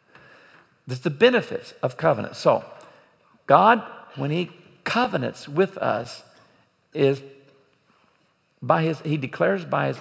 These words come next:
own name, because there's nothing higher He could do, what He wants to do for us and in us. So on the basis of covenant, healing is in, and I'll, uh, show you this more in the future, healing is in the covenant.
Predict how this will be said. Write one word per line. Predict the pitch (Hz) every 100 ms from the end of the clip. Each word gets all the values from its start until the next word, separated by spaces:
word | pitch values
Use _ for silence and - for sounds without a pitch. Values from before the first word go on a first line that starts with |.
| -
own | 156 160 147
name, | 139 147 123
because | 107 120
there's | 110 117
nothing | 139 120
higher | 107 135 135
He |
could | 120 104
do, | 143 120 101 - _ _ _
what | 135 127
He |
wants | 131 120 117
to | 120
do | 113 113
for | - - 135 131
us | - - - - - _ -
and | 120 120
in | 139 110
us. | 92 117 - _ - -
So | - -
on | 143 135
the |
basis | 107 147 220 - 226
of | 214 -
covenant, | 160 117 95 107 - -
healing | - 214 254 113 101 120 - _ _ _ _ _ -
is | 139 131
in, | - 214 190 104 113 - _ _ _ _ _ -
and | 113
I'll, | 117 117
uh, | 117 - - - - 50 - - - _ -
show | 139 156
you |
this | 127 123
more | 139 143
in | 147
the | 147
future, | - 117 113 - _ _ _ _ _
healing | - 208 196 123
is | 107
in | 131
the | 131
covenant. | - 185 - -